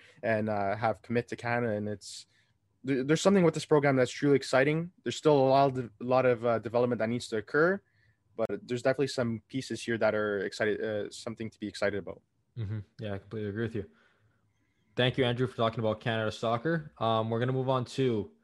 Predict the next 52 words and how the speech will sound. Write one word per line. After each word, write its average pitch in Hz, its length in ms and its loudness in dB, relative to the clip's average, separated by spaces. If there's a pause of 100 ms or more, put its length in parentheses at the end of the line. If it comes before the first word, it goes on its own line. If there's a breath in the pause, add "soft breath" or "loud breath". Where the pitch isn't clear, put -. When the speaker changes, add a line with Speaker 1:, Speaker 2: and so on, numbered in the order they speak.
(380)
Speaker 2:
a - 60 -8
little 202 200 6
thing 196 180 2
we 160 100 4
asked 131 320 2
on 131 100 4
our, 120 140 2
on 117 160 -2
our 117 100 0
Instagram 120 320 -2
stories. 131 400 0
For 120 200 -2
those 117 160 2
of 117 60 -4
you 117 80 0
that 110 120 2
are 110 80 4
following 113 560 -2
our, 107 260 -2
our 110 140 -6
Instagram 110 300 -6
page, 113 240 -4
you 113 80 -2
guys 110 160 2
would 107 120 -4
know. 110 260 -2 (480 soft breath)
We 160 180 4
were 202 420 4
looking 139 540 0
into, 131 760 -2 (580)
um, 113 340 -2 (140)
a 107 80 -6
Premier 208 440 -2
League 196 280 0 (160)
All-Star 113 460 0
game. - 280 -10 (1200)
This 165 360 0
would 202 120 2
be, 165 280 2
I 147 200 2
think, 107 320 -4
I 117 120 0
know 123 140 4
we, 120 300 2
we 113 200 0
asked 113 220 0
you 113 60 -6
guys, 101 240 -4
so 110 100 -2
I'm 107 100 -4
gonna 113 160 0
get, 107 200 -4